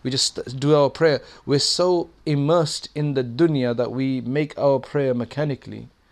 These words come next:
without realizing. So we don't even have the opportunity. So we have to train ourselves. I think the way we do it is we have to train ourselves to stand up in front of Allah subhanahu wa ta'ala and don't start our salat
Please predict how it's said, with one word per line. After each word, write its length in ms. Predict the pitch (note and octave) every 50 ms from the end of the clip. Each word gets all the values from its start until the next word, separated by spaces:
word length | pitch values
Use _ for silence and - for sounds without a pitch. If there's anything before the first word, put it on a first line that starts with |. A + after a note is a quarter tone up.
| _ _ _ _ _ -
without 280 | B2+ C3 C#3 D3 C3+
realizing. 580 | C3+ C3 B2+ A#2+ G#2 G2 F2+ E2 D#2 E2+ F#2 F#2+ _ _ _ _ _ _ _ -
So 120 | - -
we 80 | D3 D3+
don't 160 | D#3 F3 F3
even 200 | E3+ D#3+ D#3+ D3
have 200 | C#3 D3 C#3 C#3+
the 140 | C#3+ C#3 - -
opportunity. 1000 | D3 C#3+ - - C3+ - - - - - F#3 G3+ F#3+ D3+ A#2+ - - - - - - _ _ - - _
So 140 | - - C#3+
we 100 | C#3+ D#3
have 280 | D3 - F#3 F#3+ - -
to 100 | - D#3+
train 380 | D#3 - - D3+ D#3 D#3 D3+ C3+
ourselves. 420 | A#2+ A2+ A2 - A2 G#2+ - -
I 80 | - A2+
think 220 | B2+ D3 C#3 - - - - - _ _ _ -
the 80 | C3
way 180 | C3+ D3+ E3 D#3+
we 140 | D3+ D3 C#3
do 180 | C3 D3+ D#3
it 80 | D#3+ D3+
is 180 | C3+ C3 A#2+
we 120 | A#2 B2 B2
have 180 | C3 D3 C#3+
to 100 | - C#3+
train 440 | C3+ - - - D3+ D#3 D#3 D3+ D3
ourselves 500 | A#2 A2 B2+ B2 A2+ - - C#3 C3+ B2+ -
to 100 | - A#2
stand 520 | - - - - C3 B2+ B2 B2 A#2 A#2
up 180 | C3+ C3 - -
in 120 | A#2+ A#2
front 220 | A2+ C3 B2+ A#2+
of 80 | B2 A2+
Allah 180 | A2 A2 A#2 A#2
subhanahu 420 | A2 - B2 A2+ A#2 B2+ B2+ A#2+
wa 60 | A2+
ta'ala 260 | A2 - C3+ B2+ B2+
and 260 | B2 A#2+ G#2+ G2 - -
don't 320 | C#3 D3+ F#3 F#3 D#3+ -
start 380 | - - - B2+ A2 G2+ - G2
our 160 | F2 E2+ F2
salat 420 | - - - F2 - F2+ F#2+ -